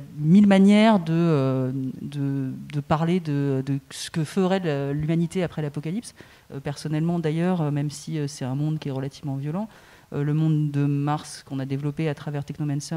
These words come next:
et Mars est, est pas, euh, euh, on va dire, classique du, euh, euh, c'est un monde au contraire où il y a des sociétés qui sont très, très installées, euh, c'est un monde religieux, euh, c'est un monde, enfin, euh, c'est un monde très, très structuré. Euh, on n'est pas du tout dans l'apocalypse à la Mad Max, euh, qui est finalement, euh,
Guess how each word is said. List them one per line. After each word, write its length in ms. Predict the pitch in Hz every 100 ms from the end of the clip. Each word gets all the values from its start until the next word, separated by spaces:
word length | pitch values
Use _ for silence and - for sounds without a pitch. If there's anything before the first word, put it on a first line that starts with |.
| 151
et 40 |
Mars 320 | 156 214 202
est, 140 | - 147 -
est 100 | 143
pas, 320 | - 190 196
euh, 160 | 151 139 - - - _ -
euh, 300 | 135 135 135
on 80 | 135
va 140 | 139
dire, 340 | 151 180 151 135
classique 460 | 143 - 202 185
du, 300 | 147 147 160
euh, 360 | 143 131 127 127 127 143 - - - _ -
euh, 180 | 117 127
c'est 140 | 147
un 80 | 135
monde 180 | 160 147
au 40 |
contraire 280 | 165 170 175
où 40 |
il 40 | 143
y 20 |
a 40 |
des 40 | 135
sociétés 380 | 147 - 156
qui 80 | 147
sont 100 | 143
très, 140 | 135 147
très 220 | - 139
installées, 480 | 127 139 147 190 170
euh, 80 |
c'est 140 | 139 143
un 40 |
monde 160 | 143 143
religieux, 680 | 143 151 151 170 190 196 151
euh, 40 |
c'est 160 | 135 135
un 80 | 139
monde, 180 | 151
enfin, 200 | 135 135 - - - - -
euh, 100 | 131
c'est 100 | 147
un 40 |
monde 140 | 147 151
très, 140 | 180
très 140 | - 175
structuré. 560 | - 160 - 165 226 - - - -
Euh, 160 | 135 131
on 120 | 139
n'est 120 | 143
pas 140 | 147 170
du 100 | 156
tout 140 | 190
dans 100 | 175
l'apocalypse 500 | 143 156 147 165 -
à 40 |
la 60 | 147
Mad 120 | 151
Max, 380 | 156 180 - -
euh, 140 | 151 143
qui 300 | - 165 180
est 60 |
finalement, 600 | 165 165 156 180 196
euh, 40 | 196